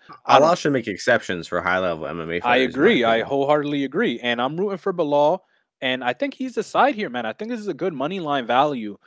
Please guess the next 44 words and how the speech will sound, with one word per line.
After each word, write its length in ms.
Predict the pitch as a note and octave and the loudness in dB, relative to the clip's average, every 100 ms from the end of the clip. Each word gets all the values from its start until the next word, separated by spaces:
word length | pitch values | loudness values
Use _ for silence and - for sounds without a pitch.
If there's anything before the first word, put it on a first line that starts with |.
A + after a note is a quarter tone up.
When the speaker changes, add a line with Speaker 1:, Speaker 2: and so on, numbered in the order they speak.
| _ _ | _ _
Speaker 1:
uh, 200 | A2 G2+ | -2 -2
forty 340 | - B2 C#3+ | -2 -6 -6
percent 580 | E3+ D3+ - A#2 C3+ E3 | -6 -8 -6 -4 -4 -6
for, 300 | - A#2 A2 - | -8 -4 -4 -6
for 180 | A#2 | -16
Bilal 380 | G#2+ G#2 A2 B2+ | -10 -4 0 0
to 100 | A2+ | 0
beat 240 | G2+ A#2+ G#2+ | -4 -12 -12
Vicente 420 | - B2 B2+ A#2+ | -10 -10 -8 -8
Luque 240 | A2+ - D3+ C3+ | -8 -6 -4 -4
in 160 | A2+ | -6
a, 40 | A2 | -10
in 180 | A#2 | -10
a 40 | G#2 | -10
five-rounder. 760 | - B2 G#2 G#2 A#2+ D3+ F#3+ - - - _ - | -2 -2 0 -6 -6 -2 -4 -6 -20 -20 _ -12
I 100 | C3 | -8
just, 300 | D#3 - - | -8 -10 -12
they, 200 | B2 - _ | -14 -14 _
uh, 100 | F#2 - | -16 -14
Vicente 480 | - - C3 C3 C#3+ | -10 -6 -6 -6 -8
just, 240 | D3 C3 - | -8 -10 -10
I 20 | |
mean, 180 | A#2+ A#2 | -12 -12
he 120 | C3+ | -10
looks 280 | E3+ E3+ - | -4 -4 -4
tired 480 | - A#2 A#2 G#2 - | -4 2 2 0 -6
to 100 | G#2 | -16
me 120 | F#2+ | -16
sometimes 520 | - A2 - G#2+ G2+ | -12 -12 -6 -8 -6
in 80 | G#2+ | -10
these 200 | G#2+ G#2 | -10 -10
later 280 | G#2+ G2+ G2 | -6 -6 -6
fights. 320 | - F2+ - | -10 -12 -8
Like, 180 | G#2 - _ _ - | -8 -8 _ _ -6
in 180 | C#3+ F#3 | -6 2
that, 300 | F#3+ F#3 - _ | 6 6 2 _
uh, 540 | C3 A#2+ A#2 A2+ G#2+ F2+ _ _ | 2 4 4 2 -2 -6 _ _
Randy 260 | C3 D#3+ B2+ | -4 -2 -2
Brown 260 | A#2 D3 | -2 -2
fight, 340 | - G3 G3+ - | 0 2 2 -2
that 160 | C3 C3 | -4 -2
second 260 | D3+ D3 | -4 -4
round, 240 | C3 E3+ C3 | -6 -6 -6
like, 180 | G#2+ | -10